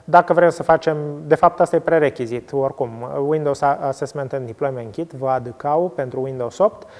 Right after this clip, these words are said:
trebuie să activăm win R M, atât pe hostul pe care facem instalarea, cât și pe hosturile de Hyper-V pe care vrem să le gestionăm. O che-, o chestiune interesantă.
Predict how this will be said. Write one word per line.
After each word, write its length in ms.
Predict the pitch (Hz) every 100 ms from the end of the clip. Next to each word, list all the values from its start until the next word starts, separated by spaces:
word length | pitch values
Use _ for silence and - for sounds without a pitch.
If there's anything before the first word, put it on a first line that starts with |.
| -
trebuie 240 | - - 185
să 100 | 185
activăm 460 | 175 170 170 170
win 260 | 165 160 156
R 100 | 147
M, 380 | 127 131 180 233
atât 320 | - 147 156 139
pe 160 | -
hostul 380 | 139 135 147 135
pe 100 | 143
care 180 | 139 135
facem 340 | 143 135 135
instalarea, 520 | 135 - 131 135 131
cât 160 | - 135
și 140 | -
pe 140 | - 139
hosturile 440 | - 139 - 139
de 160 | 131 120
Hyper-V 500 | 139 135 131 123 147
pe 140 | 143 123
care 180 | 123
vrem 180 | 120 127
să 140 | 123 123
le 120 | 117
gestionăm. 520 | 113 - 117 127 220 - _ _ _ _ _ _ _ _ _ -
O 100 | 156
che-, 240 | - 170 -
o 200 | 165 156
chestiune 420 | 165 - 175 175
interesantă. 680 | 156 151 147 160 135 127